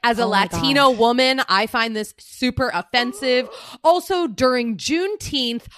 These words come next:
Speaker 1: Pride Month, you're giving this straight woman who doesn't even identify as, you know, as a white woman space on your platform. Like, they
Speaker 2: That's
Speaker 1: go hard, you guys. They go
Speaker 2: That's tough.
Speaker 1: <laughs> they go hard.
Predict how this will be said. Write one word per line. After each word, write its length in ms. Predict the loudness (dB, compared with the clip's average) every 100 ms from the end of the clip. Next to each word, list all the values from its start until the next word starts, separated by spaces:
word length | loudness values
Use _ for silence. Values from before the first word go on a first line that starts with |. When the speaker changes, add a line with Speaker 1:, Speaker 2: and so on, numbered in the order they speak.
| -6
Speaker 1:
Pride 500 | -2 2 4 4 0
Month, 420 | -2 0 0 -4
you're 160 | -4 -2
giving 360 | -2 -2 -2 -4
this 220 | -4 -6
straight 320 | -2 -2 -2
woman 340 | -4 -2 -2 -4
who 120 | -4
doesn't 320 | -4 -4 -6
even 240 | -8 -8
identify 760 | -6 -4 -4 -4 -6 0 4 4 2
as, 380 | -4 -6 -8 -8
you 80 | -4
know, 180 | -2 -2
as 180 | -4
a 60 | -4
white 400 | 0 0 0 -2
woman 400 | -2 -2 -2 -6 -12 -16 -16 -16 -18
space 800 | -14 -12 -6 -2 0 -2 -4 -10 -4
on 260 | 0 0 0
your 260 | 4 4
platform. 760 | 4 2 4 4 0 -2 -2 -2
Like, 220 | -6 -8 -6
they 220 | -2 0
Speaker 2:
That's 120 | 2
Speaker 1:
go 340 | 2 0 -4 -8 _ _
hard, 540 | -12 -8 -8 -10 -16 -20
you 100 | -14
guys. 340 | -14 -14 -12
They 260 | -8 -6 -6
go 340 | -4 -4 -2
Speaker 2:
That's 320 | -2 -2 -4 -20
tough. 380 | -14 -12 -12 -10
Speaker 1:
<laughs> 500 | -8 -4 -2 -2 0
they 80 | -2
go 140 | 0
hard. 540 | -2 -2 -2 -4 -8